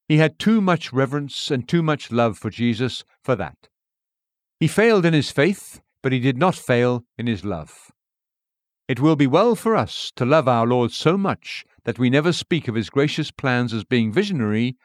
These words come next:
nor judge them to be impossible. Jesus never proposes foolishly impractical schemes, and we must never allow the idea to cross our minds. Even the conquest of the world to truth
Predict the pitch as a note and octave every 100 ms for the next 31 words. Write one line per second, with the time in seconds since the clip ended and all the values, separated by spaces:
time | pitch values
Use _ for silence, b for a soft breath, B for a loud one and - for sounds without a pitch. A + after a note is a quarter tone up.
0 | _ _ _ - C#3 F3 C#3+ E3 D#3+ -
1 | C3 B2+ A#2 A#2+ A#2 - G#2 F#2 - D#2
2 | _ _ _ _ _ _ _ _ _ _
3 | _ F#3 G3 G3 - G#3 D3 G#2 - -
4 | D3+ B2 C#3+ - - E3+ C3 - A2 F#2+
5 | F2+ _ _ E3 D3+ - E3 - A#2+ G#2+
6 | F#2+ - - A2+ F2 - - - - _
7 | _ _ B2 C#3 D#3 D3+ - D#3+ F3+ F3+
8 | C3 D3 C#3+ D3+ C#3+ C3 C3 B2 A#2+ G#2
9 | G#2+ G2+ _ - - C3+ - A#2 G#2+ F#2
10 | D#2 C2+ - - - - _ _ _ _
11 | _ _ F#3 G#3+ G#3 F#3+ - F#3 - D3
12 | - C3+ B2 B2 D#3 C#3 A2 - - -
13 | F#3+ F#3 -